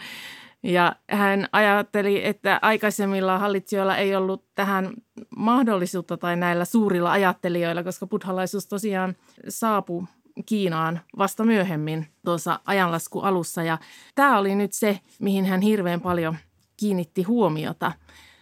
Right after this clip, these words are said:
Ja siinä tulee esille sellainen niin kuin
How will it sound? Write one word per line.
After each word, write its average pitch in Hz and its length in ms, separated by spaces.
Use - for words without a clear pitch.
Ja 196 200
siinä 226 400
tulee 240 360
esille 247 300
sellainen 185 600
niin 185 180
kuin 185 220